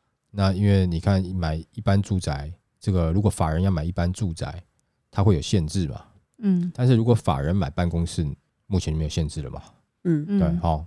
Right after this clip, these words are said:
Speaker 1: 买办公室商用没有限制嘛，对不对？
Speaker 2: 对。
Speaker 1: 哦，所以，呃，也有可能会有部分，比如说一些中大坪数或是，呃，适中坪数的办公室出来，
Speaker 3: 嗯。
Speaker 1: 哦，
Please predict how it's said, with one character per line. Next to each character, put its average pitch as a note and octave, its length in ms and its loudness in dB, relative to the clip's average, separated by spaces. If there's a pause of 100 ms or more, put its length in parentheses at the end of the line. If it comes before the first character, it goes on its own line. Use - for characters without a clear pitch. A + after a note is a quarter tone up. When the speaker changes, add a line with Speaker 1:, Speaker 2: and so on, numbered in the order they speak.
Speaker 1:
买 - 160 -6
办 F2+ 140 0
公 F2 80 2
室 F2 100 2
商 E2+ 240 0
用 E2 300 0
没 D#2 80 -6
有 D2+ 60 -4
限 D2 220 -6
制 D2+ 140 -14
嘛， C#2 280 -14
对 - 80 -20
不 D#2 60 -14
对？ D#2+ 200 -4 (140)
Speaker 2:
对。 F#3 200 -6 (180)
Speaker 1:
哦， D#2+ 180 -2
所 A2 160 4
以， F#2 260 6 (480)
呃， E2 300 0
也 F#2+ 160 0
有 G2+ 100 6
可 G2+ 100 2
能 D#2+ 140 -2
会 F#2+ 140 0
有 D2 100 0
部 - 200 -8
分， E2 240 0
比 E2 120 -6
如 D#2+ 60 -4
说 E2 120 -2
一 D#2+ 40 -2
些 E2 120 -4
中 G2+ 200 0
大 G2+ 160 2
坪 D#2 200 -6
数 D#2+ 280 -4
或 E2+ 160 -4
是， D#2 280 -4 (340)
呃， C#2+ 600 -6 (500)
适 - 240 2
中 F#2 180 0
坪 D#2 200 -4
数 E2+ 180 -4
的 C2+ 160 -6
办 E2 140 -4
公 D2+ 140 -4
室 C#2 220 -10
出 - 220 -8
来， D#2 220 -12 (460)
Speaker 3:
嗯。 F3 120 -2
Speaker 1:
哦， D3 180 -2